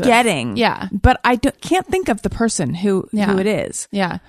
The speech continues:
Speaker 2: Well, I remember you had Lori Kilmartin. She,
Speaker 1: Right.
Speaker 2: she swam, which I had no idea. Like, she went to the same high school as me, and
Speaker 1: Yeah.
Speaker 2: yeah, now we follow each other on Twitter.
Speaker 1: And there was
Speaker 2: <laughs>
Speaker 1: some pervy coach.
Speaker 2: Yes, Andy King.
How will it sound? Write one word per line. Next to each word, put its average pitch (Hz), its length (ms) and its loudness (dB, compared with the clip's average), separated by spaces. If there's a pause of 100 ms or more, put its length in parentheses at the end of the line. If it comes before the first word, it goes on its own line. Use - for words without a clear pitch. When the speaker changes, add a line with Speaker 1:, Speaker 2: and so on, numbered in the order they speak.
(160)
Speaker 2:
Well, 285 240 6
I 277 100 4
remember 320 320 4
you 294 200 4
had 269 200 2
Lori 233 320 0
Kilmartin. 190 560 -2
She, 233 380 0
Speaker 1:
Right. 165 200 6
Speaker 2:
she 294 120 4
swam, 196 600 0
which 214 220 0
I 240 100 0
had 269 180 0
no 277 140 2
idea. 269 380 -2
Like, 208 140 -4
she - 140 -4
went 220 160 -2
to 233 80 -6
the 202 140 -10
same 214 200 -4
high 190 160 -4
school 254 240 -6
as 247 180 -4
me, 247 200 -2
and 208 240 -2
Speaker 1:
Yeah. 170 400 -6
Speaker 2:
yeah, 202 180 0
now 202 160 -2
we 208 80 -2
follow 202 300 -4
each 190 120 -8
other 196 140 -6
on 196 80 -4
Twitter. 190 400 -8
Speaker 1:
And 262 160 6
there 277 140 6
was 269 260 4
Speaker 2:
<laughs> - 0 -
Speaker 1:
some 269 220 4
pervy 254 440 2
coach. - 720 -2
Speaker 2:
Yes, - 580 -4 (120)
Andy 208 260 -2
King. 320 320 -2